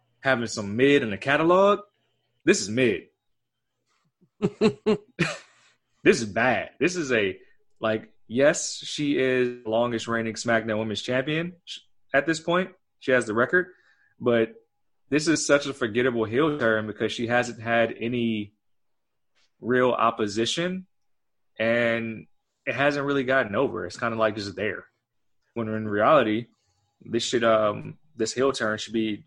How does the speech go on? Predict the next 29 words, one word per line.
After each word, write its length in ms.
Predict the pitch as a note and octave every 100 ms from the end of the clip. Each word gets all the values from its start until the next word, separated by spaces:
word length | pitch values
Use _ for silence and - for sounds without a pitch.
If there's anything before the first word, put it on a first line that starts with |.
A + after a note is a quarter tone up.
| _ -
just 280 | A#2 A2+
as 100 | G#2+
big, 300 | G2 A2+ A2
if 120 | G#2+ A2+
not 300 | G#2+ G2+ -
big, 240 | A2 A2
as, 200 | G#2+ G#2
uh, 460 | A2 G#2 G#2 G2+ G2+ - _ _ _ _ _ _ _ _ _ _ _ _ -
as 200 | G#2+ G#2
the 80 |
run 280 | G#2 A#2 A2+
that 280 | G#2+ G#2 G2+
Becky 300 | A2+ - A#2+
is 120 | F#2
having. 400 | G2+ F#2 E2+ E2 - _ _ _ _ _ _ _ _ _ _ _ _
'Cause, 120 | G#2
like, 260 | G2+ G2 G2
Bayley 320 | A2+ A#2+ B2
turned 280 | A#2 A#2 A2
heel, 200 | A#2+ A2+
we 100 | F#2
should 260 | - - G2+
be 260 | G#2 G2 - _ _ _ _
swooning 560 | - - A#2 B2 A2 F#2
over 240 | F2 F2
that, 320 | E2+ D#2+ -
but 120 | F#2
we're 120 | F#2 F2+
not. 300 | F#2 E2+